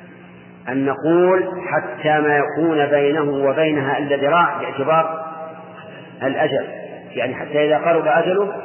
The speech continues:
وقارب الموت أظهر وأعلن أنه من أهل النار والعياذ بالله. ومن فوائد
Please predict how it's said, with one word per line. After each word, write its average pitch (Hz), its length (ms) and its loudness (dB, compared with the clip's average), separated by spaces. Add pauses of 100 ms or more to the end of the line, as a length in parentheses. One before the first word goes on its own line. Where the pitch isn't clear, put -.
(760)
وقارب 165 400 2
الموت 185 360 4 (2000)
أظهر 139 380 -4
وأعلن 147 420 0 (760)
أنه 139 320 0
من 139 100 0
أهل 123 180 -6
النار 127 240 -4
والعياذ 107 340 -8
بالله. 101 200 -14 (2000)
ومن 156 280 4
فوائد 160 300 4